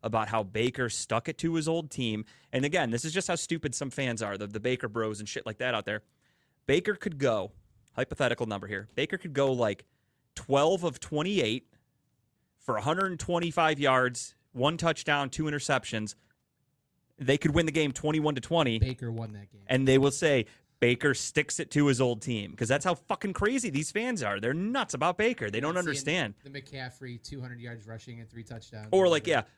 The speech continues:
Speaker 1: Brissett fumbled or Brissett threw a, a, a pick six. They'll say Baker won that game. And it's like the, it's the Steelers playoff game that the Browns had. Jacoby Brissett could have won that game for us.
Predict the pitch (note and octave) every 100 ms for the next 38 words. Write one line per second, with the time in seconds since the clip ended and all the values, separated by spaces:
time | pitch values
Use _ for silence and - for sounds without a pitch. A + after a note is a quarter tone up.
0 | _ - B2 - D#3+ - - C3 C3 B2+
1 | B2+ A#2+ A2 A2 - C3+ - - C3+ B2
2 | A2+ G#2+ A2 - A2 - C#3 - C#3+ A2
3 | - A2 - A#2+ G#2 A2+ A2+ A2+ G#2+ A2+
4 | A2 G2+ A#2 A#2 A2 A2+ C#3 B2+ A2+ G#2
5 | - _ _ _ _ _ _ - B2+ -
6 | B2 - C#3+ C#3+ C3 B2 F3 G3+ B2+ -
7 | A2 G2+ G2+ G2 G#2 A2 G#2+ G2+ G2+ F#2
8 | _ _ _ _ _ _ _ _ _ _
9 | - - F3 F3 B2 - - - C3+ A2+
10 | A#2 A2+ G2 A2 G2+ G#2 G2+ -